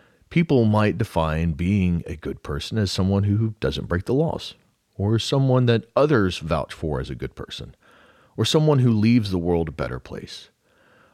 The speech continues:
Good is an adjective that we assign to ourselves or others, or things we experience or have.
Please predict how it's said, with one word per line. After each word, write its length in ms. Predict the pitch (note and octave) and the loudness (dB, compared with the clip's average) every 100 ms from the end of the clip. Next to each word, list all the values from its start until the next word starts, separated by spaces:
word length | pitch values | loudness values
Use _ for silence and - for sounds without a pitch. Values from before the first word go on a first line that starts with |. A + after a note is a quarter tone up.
| - | -8
Good 340 | A2 D#3 B2 G#2+ | 2 4 6 4
is 180 | G#2 F2+ | 2 0
an 120 | F2+ - | -4 -2
adjective 580 | E3 C3+ D#2 C#2+ E2 | 0 0 -2 -4 -4
that 160 | E2 B1+ | -4 -2
we 160 | F#2+ F#2 | -2 -2
assign 640 | - - B2 G#2 E2+ F2+ | -2 -2 0 0 0 -2
to 180 | - E2 | -4 -4
ourselves 720 | D#2 - G2+ F2+ F2+ G#2+ G#2+ | -4 -2 0 2 0 -2 -4
or 300 | - D#2 C#2+ | -8 -10 -4
others, 600 | D#2+ E2+ D#2+ D2 A#2+ - _ _ - - | -2 -2 -2 -2 -6 -8 _ _ -20 -2
or 160 | A#2 F#2 | 0 0
things 640 | - D#3 C#3+ F2 F2+ F2 | 0 2 2 2 0 -2
we 260 | F2 F#2+ F2+ | -2 -2 0
experience 720 | G2+ - - G#2 F#2 E2 D#2+ | -2 -6 -4 -2 -2 -2 -6
or 100 | - | -8
have. 540 | - D#3+ C#3+ - - | -8 -4 -4 -6 -12